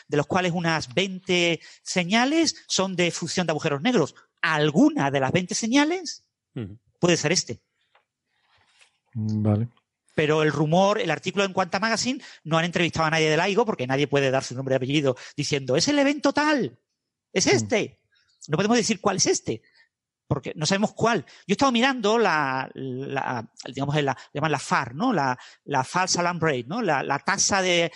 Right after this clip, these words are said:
Speaker 1: falsa
Speaker 2: Ujú.
Speaker 1: alarma que compara, eh,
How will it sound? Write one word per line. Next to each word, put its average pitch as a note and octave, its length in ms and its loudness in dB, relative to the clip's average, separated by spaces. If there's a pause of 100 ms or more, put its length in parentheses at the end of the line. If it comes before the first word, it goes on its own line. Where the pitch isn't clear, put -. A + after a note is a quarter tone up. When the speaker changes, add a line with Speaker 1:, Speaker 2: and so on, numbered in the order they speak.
(140)
Speaker 1:
falsa F3+ 320 -2
Speaker 2:
Ujú. F3 120 2
Speaker 1:
alarma G#3 400 0
que D#3+ 120 -6
compara, E3 640 0 (240)
eh, C#3+ 220 -6